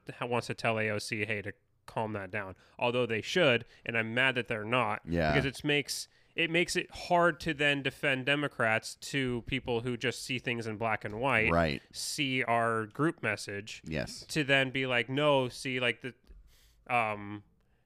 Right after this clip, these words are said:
Speaker 1: there isn't a double standard." 'Cause you have to try to prove that there isn't a double standard, because it seems like most people are more mad about the double standard than the actual, like,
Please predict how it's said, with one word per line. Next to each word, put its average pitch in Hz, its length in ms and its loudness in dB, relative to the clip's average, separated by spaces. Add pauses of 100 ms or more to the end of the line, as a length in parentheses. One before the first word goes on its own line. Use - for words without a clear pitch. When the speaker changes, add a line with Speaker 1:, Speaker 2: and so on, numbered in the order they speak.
Speaker 1:
there 135 180 2
isn't 139 240 2
a 123 60 2
double 107 300 0
standard." 98 580 -6 (960)
'Cause 135 120 0
you 160 40 4
have 165 80 4
to 151 60 2
try 220 180 6
to 190 80 4
prove 220 300 2
that 165 140 0
there 165 120 4
isn't 156 160 2
a 143 60 2
double 139 180 2
standard, 190 320 4
because 160 240 2
it 151 80 -2
seems 254 240 2
like 175 140 4
most 190 240 6
people 165 240 2
are 143 100 4
more 170 260 4
mad 160 220 4
about 151 160 2
the 143 80 -4
double 143 220 0
standard 190 420 2
than 151 100 0
the 151 120 0
actual, 151 580 -2 (140)
like, 135 340 -4